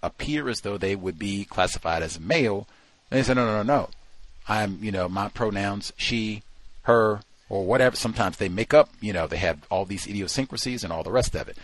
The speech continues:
Uh, but they said, you know, you have to be careful about that because just as she wrote, you can get in trouble. Now, I don't think they were talking about it being a felony. I think they were just talking, you know,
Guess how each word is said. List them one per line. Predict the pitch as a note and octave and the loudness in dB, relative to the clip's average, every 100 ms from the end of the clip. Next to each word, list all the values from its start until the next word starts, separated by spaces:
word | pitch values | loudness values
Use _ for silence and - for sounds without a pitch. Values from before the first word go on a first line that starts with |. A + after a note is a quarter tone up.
| - - - | -16 -20 -4
Uh, | - F#2 F2 | 2 2 2
but | F2 | -2
they | F#2 | -2
said, | - F#2+ G#2 | 0 -2 -2
you | |
know, | E2+ | -4
you | F2+ | 0
have | F#2+ F#2 | 0 0
to | |
be | E2+ | -4
careful | - B2+ C3 | 0 0 2
about | B2+ A#2+ | 2 2
that | - A2 | 4 0
because | E2+ F#2 E2+ | 0 -4 -4
just | G2+ G2 | -4 -2
as | F2+ | -2
she | - | -2
wrote, | F2 A2+ G2+ - - - | -2 -2 -2 -8 -14 -10
you | D#2 G2+ A#2+ A#2+ | -4 0 2 0
can | - G#2+ G#2+ G2+ | 0 0 0 -2
get | F2+ G#2+ | -2 0
in | F#2+ F2 | 0 0
trouble. | - B2 A#1+ G#1 | 4 4 2 -8
Now, | C#2 D2+ | -4 0
I | G#2+ | 2
don't | G#2 | 2
think | G2+ - | -2 -4
they | G#2 | -6
were | F#2 | -2
talking | G#2 F2+ F2+ | -2 0 2
about | F2 E2+ | 0 0
it | |
being | D2+ E2+ | -4 -6
a | D2 | -6
felony. | - C#3+ A2 D#2 D2 - | 2 2 2 -4 -8 -8
I | |
think | - F2+ | -6 -4
they | E2+ | -4
were | A2 | -6
just | E2+ E2+ | -8 -4
talking, | F#2 E2 D#2 D#2 | -2 -2 -4 -8
you | E2 | -8
know, | D2 C#2 | -6 -8